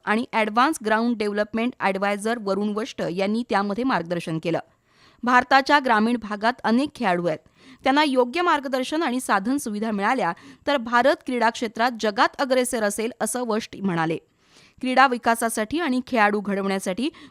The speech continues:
पुढील दहा वर्षांचं नियोजन करणं आवश्यक आहे. उत्तम प्रशिक्षण, आहारतज्ञ, फिजिओथेरपिस्ट असणं गरजेचं आहे. राजकारण बाजूला ठेवून क्रीडा मंत्रालयाकडून खेळाडूंना बळ मिळणं गरजेचं आहे.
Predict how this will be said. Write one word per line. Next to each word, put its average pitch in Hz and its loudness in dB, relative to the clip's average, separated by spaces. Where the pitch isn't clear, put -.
पुढील 294 -2
दहा 214 0
वर्षांचं 277 -2
नियोजन 220 -2
करणं 214 -2
आवश्यक 180 -4
आहे. 165 -2
उत्तम 370 0
प्रशिक्षण, 330 -2
आहारतज्ञ, 240 0
फिजिओथेरपिस्ट 233 -4
असणं 233 -2
गरजेचं 175 -2
आहे. 165 -2
राजकारण 220 4
बाजूला 262 2
ठेवून 233 -4
क्रीडा 269 2
मंत्रालयाकडून 240 0
खेळाडूंना 226 0
बळ 240 0
मिळणं 262 0
गरजेचं 175 -4
आहे. 151 -2